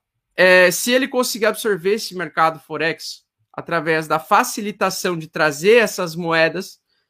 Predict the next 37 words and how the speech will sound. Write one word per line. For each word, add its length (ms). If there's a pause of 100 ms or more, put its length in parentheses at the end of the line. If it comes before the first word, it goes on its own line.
de 120
trazer 340
moedas 320
de 80
várias 320
nações 400
pra 160
gente 220
serem 200
negociadas 540
em 80
blockchains, 560 (480)
ela 220
pode 260
ser 180
um 140
dos 160
protocolos 640
que 160
mais 420
vai 220
trazer 400
valor 480
para 220
o 20
mercado 400
cripto 300
nos 140
próximos 480
anos. 340 (420)
E 80
talvez 840
esse 360
seja 440
um 320
dos 280
protocolos, 880